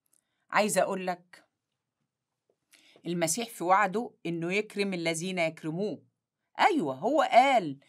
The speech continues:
"حاش لي إني أكرم الذين يكرمونني، والذين يحتقرونني يصغرون." أيوة، هيكرمك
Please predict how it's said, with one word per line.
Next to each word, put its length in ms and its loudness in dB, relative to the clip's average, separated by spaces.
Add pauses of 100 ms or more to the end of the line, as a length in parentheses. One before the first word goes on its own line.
(280)
"حاش 580 4
لي 500 2
إني 380 2
أكرم 380 -2
الذين 500 0
يكرمونني، 880 -4 (360)
والذين 720 4
يحتقرونني 1300 0
يصغرون." 720 -6 (600)
أيوة، 320 2
هيكرمك 600 -4